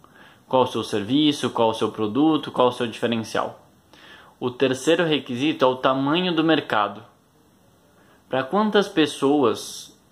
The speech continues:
você vai vender? De quantas pessoas você resolve o problema? O quarto requisito é a sua equipe. Quem é o time? Quem são as pessoas por trás dessa startup?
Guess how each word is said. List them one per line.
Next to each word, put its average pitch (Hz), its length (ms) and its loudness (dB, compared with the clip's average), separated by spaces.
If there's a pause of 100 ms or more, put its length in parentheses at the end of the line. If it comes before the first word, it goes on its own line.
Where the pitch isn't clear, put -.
(420)
você 127 280 2
vai 120 220 4
vender? 107 520 -4 (220)
De 139 200 -4
quantas 202 420 -2
pessoas 160 400 -2
você 160 280 0
resolve 143 440 2
o 120 40 -8
problema? 107 500 0 (1200)
O 131 120 -2
quarto 151 440 2
requisito 127 840 -4 (240)
é 117 140 0
a 113 80 2
sua 139 440 0
equipe. 151 540 -2 (540)
Quem 202 220 2
é 190 40 2
o 180 60 2
time? 117 540 -4
Quem 180 180 -2
são 180 160 -2
as 165 140 0
pessoas 165 580 4
por 151 220 0
trás 120 320 0
dessa 120 240 -4
startup? - 640 -2